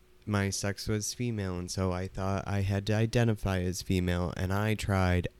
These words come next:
everything. I tried short shorts, I tried tank tops, I tried push-up bras, I tried all of that. And literally, it felt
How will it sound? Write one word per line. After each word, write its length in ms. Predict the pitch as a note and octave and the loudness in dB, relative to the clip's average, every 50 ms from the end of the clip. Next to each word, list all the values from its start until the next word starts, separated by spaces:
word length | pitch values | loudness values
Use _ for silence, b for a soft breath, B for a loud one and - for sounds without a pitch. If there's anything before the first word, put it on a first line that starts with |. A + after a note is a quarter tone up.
| - | -4
everything. 1040 | F#2+ F2+ F2+ F2+ E2 E2+ E2+ E2 E2 - - - F2 D#2+ D#2 D2+ D2+ D#2 D#2+ F2 F#2 B B B B B B B B B B B - | -2 0 0 0 -2 -4 -6 -6 -6 -8 -6 -4 -4 -4 -4 -4 -4 -4 -4 -6 -6 B B B B B B B B B B B -2
I 180 | - G2+ G2 F#2 | 0 0 0 2
tried 320 | - F#2+ F2 C#2 B1 - | 2 0 0 0 0 0
short 260 | - - C3 B2+ - - | 6 8 8 8 8 6
shorts, 380 | - C3 A#2+ A#2+ A#2 A2+ - | 6 8 10 10 8 8 6
I 160 | G2+ F#2+ F#2 - | 4 4 4 4
tried 420 | - - G2 F2+ F2 E2 D#2 - | 4 2 2 4 4 2 2 4
tank 280 | - B2 B2+ C3 G2 - | 6 6 6 6 4 4
tops, 360 | - B2 A#2+ A#2+ A2+ - - | 6 8 8 8 6 6 6
I 140 | G#2+ F#2+ F2+ | 8 8 8
tried 420 | - - G2+ E2+ C#2 C2 C#2+ - - | 6 2 -4 -4 -4 -4 2 4 8
push-up 460 | A#2+ B2 B2+ - - C3 B2 - - | 8 10 8 10 10 8 8 8 8
bras, 420 | - B2 A#2+ A#2+ A#2 A#2 A#2 G#2+ - | 8 8 10 10 10 10 8 8 8
I 140 | A2 A2 G#2+ | 6 6 6
tried 320 | - A2 G2+ F#2 F2+ - - - - - - - - | 4 4 4 4 2 0 -4 -12 -20 -20 -20 0 4
all 400 | F#2+ G#2 G2+ G2+ G2 F2+ E2+ D#2+ | 8 8 10 8 8 6 4 0
of 120 | D2 - D2+ | -2 -2 -2
that. 400 | E2 D#2+ D2+ D2 D#2 - - B B B B B B B B | -2 -2 -2 -2 -4 -4 -6 B B B B B B B B
And 420 | - A2+ G#2+ G#2 G2+ G2+ G2+ E2 - | 4 6 6 6 6 4 2 2 0
literally, 1080 | - - G#2 A2 A2 A2 A2+ A2+ A2+ B2 B2+ C3 C3 C3 C3 C3+ C3+ C3 C3 C3 B2 - - - b b b b b - - - | 0 0 2 4 6 8 8 8 10 8 8 8 8 8 8 8 8 6 6 4 2 0 -4 -8 b b b b b -4 0 2
it 260 | A#2 A#2+ G2 - - | 4 4 2 0 -4
felt 640 | - - A2 G2 F#2+ F#2 F2+ F2+ - - - - | 0 2 4 4 4 4 2 0 -2 -6 -10 -12